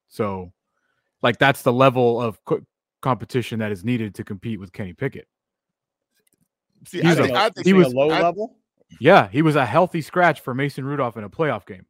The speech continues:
Speaker 3: Yeah.
Speaker 1: So when he says, when Mike Tomlin says there will be competition, that's pretty much anybody in the league then can come in.
Speaker 2: Well, yeah, I didn't, I didn't think that. Yeah,
Speaker 1: Yeah.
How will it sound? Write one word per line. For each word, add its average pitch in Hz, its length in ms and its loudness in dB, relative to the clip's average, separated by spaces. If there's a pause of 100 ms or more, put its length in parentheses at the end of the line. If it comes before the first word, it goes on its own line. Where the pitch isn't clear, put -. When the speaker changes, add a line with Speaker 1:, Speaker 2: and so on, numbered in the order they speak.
(220)
Speaker 3:
Yeah. 110 180 -10
Speaker 1:
So 135 160 0
when 127 160 -4
he 131 140 -6
says, 143 300 -4
when 127 120 -10
Mike 143 160 -6
Tomlin 143 200 -8
says 120 160 -12
there 120 120 -6
will 135 160 -4
be 123 120 -6
competition, 120 600 -8 (260)
that's 170 200 0
pretty 156 180 -2
much 120 180 -4
anybody 117 300 -4
in 101 80 -8
the 98 40 -10
league 123 220 -8
then 90 240 -20
can 113 120 -18
come 107 200 -8
in. 87 140 -14 (840)
Speaker 2:
Well, 165 140 -8
yeah, 123 180 0
I 131 60 2
didn't, 127 200 -6
I 113 80 -4
didn't 107 160 -6
think 90 140 -10
that. 82 220 -8 (360)
Yeah, - 120 -6
Speaker 1:
Yeah. 67 140 -10